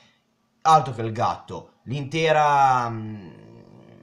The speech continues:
l'intera, l'intero zoo", ecco, adesso non mi veniva la parola, perché veramente noi quando subiamo gol per noi la partita è finita. E proprio mentalmente, poi magari riusciamo anche a ribaltarlo ogni tanto, ma mentalmente per noi, quando subiamo gol, noi nella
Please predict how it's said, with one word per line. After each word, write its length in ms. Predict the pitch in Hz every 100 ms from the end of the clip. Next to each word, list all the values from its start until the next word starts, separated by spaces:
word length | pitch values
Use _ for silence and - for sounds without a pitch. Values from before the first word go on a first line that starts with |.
| 50 50 _
l'intera, 1000 | 123 127 120 156 147 143 135 131 123 120
l'intero 880 | 120 123 123 117 107 - 156 147 143
zoo", 380 | 123 160 117 113
ecco, 220 | 120 113
adesso 200 | 117 120
non 80 | 117
mi 100 | 117
veniva 240 | 117 113
la 60 | 110
parola, 320 | 101 87 82
perché 220 | 151 151
veramente 440 | 175 196 202 120 165
noi 180 | 170 117
quando 200 | 185 185
subiamo 320 | 214 220 233
gol 180 | 247 196
per 140 | 170
noi 180 | 180 196
la 100 | 160
partita 300 | 147 139 151
è 40 |
finita. 480 | 131 120 90 85 - - _ _ _ _ _ _
E 600 | 180 175 160 156 147 151
proprio 260 | 196 202 196
mentalmente, 720 | 220 208 165 170 226 143 113
poi 120 | 175
magari 280 | 208 180 233
riusciamo 320 | 175 151 151
anche 120 | 151 156
a 20 |
ribaltarlo 460 | 143 131 151 170 135
ogni 120 | 127
tanto, 180 | 123 123
ma 100 | 156
mentalmente 600 | 190 190 185 196 214 190
per 160 | 175
noi, 400 | 151 170 190 -
quando 280 | _ 165 156
subiamo 260 | 160 160 165
gol, 200 | 170 180
noi 180 | 160
nella 120 | 165